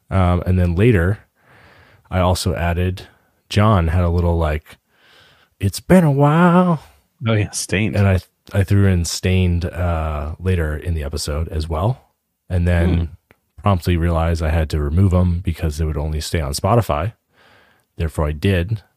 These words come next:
Speaker 1: And now there's no music. So
Speaker 2: Okay.
Speaker 1: just use your imagination for those songs when you get to 'em.
Speaker 2: I also was listening back to that episode, and Chris not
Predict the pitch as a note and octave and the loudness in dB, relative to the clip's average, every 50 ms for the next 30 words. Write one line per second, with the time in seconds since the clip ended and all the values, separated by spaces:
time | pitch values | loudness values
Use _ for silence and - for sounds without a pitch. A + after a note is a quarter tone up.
0 | _ _ _ _ _ - F2 E2 D#2+ D#2 D#2 D2 D2+ D2+ D2+ D#2 D#2 D#2 D#2 D#2 | _ _ _ _ _ -6 -4 -2 -2 -2 -2 -2 -2 -4 -4 -2 -2 -2 -2 -2
1 | D2+ D#2 D#2 D#2 D2 E2+ E2 E2+ F#2+ B2 B2 - - _ _ _ _ _ _ _ | -2 -2 -2 -2 -2 -2 -2 -2 -2 -4 -6 -8 -14 _ _ _ _ _ _ _
2 | _ _ _ _ _ _ _ - G#2 F#2 D2 C#2 D#2 - - - D#2+ D2+ - - | _ _ _ _ _ _ _ -10 -8 -8 -6 -6 -8 -8 -6 -6 -6 -6 -6 -6
3 | - D2 D#2+ D#2+ D#2+ E2 D#2 D#2 F2 G#2 G#2 - - B1+ C2+ - _ - _ _ | -6 -6 -4 -4 -4 -4 -4 -2 -2 -2 -2 -4 -6 -10 -12 -14 _ -20 _ _
4 | - - - - - - - - - - - _ _ _ _ _ _ F#2+ E2+ E2+ | -20 -20 -20 -20 -20 -20 -20 -20 -20 -20 -20 _ _ _ _ _ _ -4 -2 -2
5 | E2+ E2+ - - G#2+ G#2+ G2+ E2+ E2 F#2 - - F#2+ F#2 F#2+ G#2 B2+ - - - | -2 -2 -2 0 0 0 0 0 -2 -4 -2 -2 -2 -2 0 -2 -4 -6 -8 -12
6 | - - - - - _ _ _ _ _ _ _ _ _ _ _ _ _ _ _ | -12 -14 -18 -20 -20 _ _ _ _ _ _ _ _ _ _ _ _ _ _ _
7 | _ _ _ _ _ _ - - - _ _ _ _ - A#2+ D#3+ F3+ - - - | _ _ _ _ _ _ -16 -16 -16 _ _ _ _ 0 2 2 2 0 -2 -2
8 | E2+ D#2 D2 D2+ - _ _ _ _ _ _ _ _ _ _ _ _ _ _ _ | -2 -2 -4 -6 -10 _ _ _ _ _ _ _ _ _ _ _ _ _ _ _
9 | _ _ _ _ _ _ - C3 - - - - - E2 F2 F#2 F2 - - G#2 | _ _ _ _ _ _ -20 -20 -18 -16 -16 -16 -16 -12 -10 -8 -8 -8 -8 -8
10 | F2 E2 D#2+ D#2+ - - E2+ D#2 D2 D#2 - - - - D2 - - _ _ _ | -6 -6 -6 -6 -6 -6 -6 -6 -8 -8 -10 -10 -10 -8 -10 -10 -12 _ _ _
11 | - F#2 F2 E2 - _ _ - - - C#3 D3 - - - - - - G2 G2 | -12 -10 -10 -10 -12 _ _ -16 -4 -2 0 0 0 -2 -8 -12 -10 -6 -4 -2
12 | G2+ G2+ G2 G2 - | 0 0 0 -2 -4